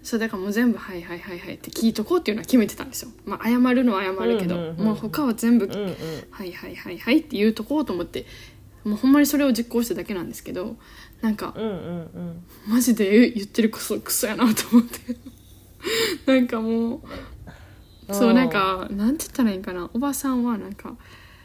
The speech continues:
Speaker 1: 「結局私らが引っ越すこともなんかあんたらにはなんか、できひん」みたいな。言ってきたり、
Speaker 2: うん。
Speaker 1: なんか、「あんたらレベルじゃ無理や」みたいなとか、なんやろ、なんか、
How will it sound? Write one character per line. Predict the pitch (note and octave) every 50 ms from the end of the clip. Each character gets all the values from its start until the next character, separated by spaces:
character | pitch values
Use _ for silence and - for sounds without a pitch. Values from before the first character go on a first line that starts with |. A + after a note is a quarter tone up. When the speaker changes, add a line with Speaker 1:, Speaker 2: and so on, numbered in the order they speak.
| - - - - -
Speaker 1:
「結 | - - G#3+ - A3
局 | G#3 - G#3+
私 | G3+ F#3 - G3+ - -
ら | A3 F#3+ E3
が | D#3+
引 | - - G#3+
っ | - -
越 | G#3
す | - - G3 G3 G3 F#3+ F#3 F3+ F3+ - A#3+ -
こ | _ - G#3
と | G3+ - F3
も | F#3 G#3 G3+
な | G3+ F#3+
ん | F#3
か | - F3
あ | F3 F3
ん | F3 F3
た | - G#3+
ら | G3 F#3
に | F3 E3
は | E3 E3 E3 E3
な | D#3+ D#3+
ん | E3 E3+
か、 | - - - - - _ - _ _ _ _ - - - - -
で | - B3+
き | - A3
ひ | - G3+ F#3
ん」 | F3+
み | F3+ E3+
た | - -
い | -
な。 | E3 D#3+ - A#3+ - - - - - - - - - - - _ _
言 | - G#3+
っ | G#3+
て | - A3+
き | A3 -
た | - F3+
り、 | F3+ G3+ G3+ F#3+ F3 E3 - - - - - - _ - - - _ - _ - _ _ _ - - - - -
Speaker 2:
う | G3
ん。 | F#3+ F#3+
Speaker 1:
な | G#3+
ん | F3+
か、 | F3 F#3+
「あ | F#3+
ん | G3+
た | G#3 - A#3
ら | A3+ A3+ A3 - -
レ | - G#3+ B3 A#3
ベ | G#3 G3
ル | F3 E3+
じ | E3+ F3+
ゃ | F3
無 | E3+ F#3+ A3
理 | G#3 G3
や」 | F#3 E3+ F#3
み | G3+
た | E3+ F3 E3
い |
な | E3 E3+ E3
と | - -
か、 | - A#3+ B3+ B3+ A#3 G3
な | F#3+ G3+ G#3 A3+
ん |
や | A3 G3
ろ、 | F3+ F3
な | F3+ F3+
ん | F3+
か、 | F3 - F3+ -